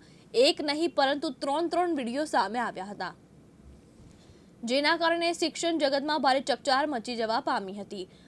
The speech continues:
અને વાલીઓએ આ ઘટના બાબતે પોલીસમાં ફરિયાદ કર્યા બાદ તપાસના ચક્રો ગતિમાન થયા હતા. આ બાબતે જૂનાગઢ કલેક્ટર દ્વારા પણ એક ઉચ્ચ અધિકારીની તપાસ સમિતિની નિમણૂક કરી લેવામાં આવી હતી.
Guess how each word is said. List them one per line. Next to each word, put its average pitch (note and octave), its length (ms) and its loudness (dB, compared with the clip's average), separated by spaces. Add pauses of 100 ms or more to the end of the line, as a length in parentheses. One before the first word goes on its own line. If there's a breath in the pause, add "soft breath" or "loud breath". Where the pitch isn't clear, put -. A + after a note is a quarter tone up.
અને A3+ 180 0
વાલીઓએ B3+ 420 6
આ D4+ 100 6
ઘટના A#3+ 480 -2
બાબતે B3+ 480 0 (380 loud breath)
પોલીસમાં E4 500 6
ફરિયાદ C4+ 380 2
કર્યા C4 300 2
બાદ C4 260 4
તપાસના C4 480 2
ચક્રો B3+ 300 -2
ગતિમાન A#3 460 -2
થયા G3 280 -6
હતા. E3 240 -8 (560 loud breath)
આ B3+ 140 6
બાબતે D#4+ 380 6
જૂનાગઢ D#4 460 2
કલેક્ટર C#4+ 480 2
દ્વારા B3 420 4
પણ C#4 200 0
એક C#4 240 0
ઉચ્ચ C#4 240 -2
અધિકારીની B3+ 540 2
તપાસ B3 460 2
સમિતિની C4 420 -4
નિમણૂક B3+ 380 -4
કરી B3 260 2
લેવામાં A#3 520 -2
આવી G3+ 200 -8
હતી. A3 300 -8